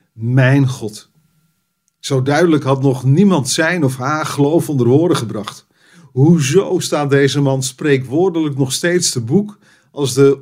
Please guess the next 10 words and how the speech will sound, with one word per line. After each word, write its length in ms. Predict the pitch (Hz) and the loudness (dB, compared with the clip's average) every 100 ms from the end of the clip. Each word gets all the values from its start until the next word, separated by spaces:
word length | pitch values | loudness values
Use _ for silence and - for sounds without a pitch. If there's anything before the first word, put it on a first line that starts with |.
| _ | _
ongelovige 1000 | - 175 202 151 123 139 170 185 135 147 | -2 2 2 -2 -2 0 2 0 0 -6
Thomas? 720 | 131 160 160 131 - - - _ _ _ _ _ _ | -6 -6 -6 -8 -8 -10 -12 _ _ _ _ _ _
Zijn 260 | - 135 175 | -4 0 4
belijdenis 760 | 156 135 143 175 185 180 175 - | 4 4 2 2 2 0 0 -4
staat 300 | 190 170 160 | -4 -4 -2
als 120 | 143 | 0
een 80 | 151 | 2
huis. 460 | 131 - - - _ _ _ _ _ _ | 0 -2 -10 -18 _ _ _ _ _ _
"Mijn 520 | 113 131 160 175 180 | -4 -2 0 0 0
Heer 400 | 131 107 101 | -2 -4 -8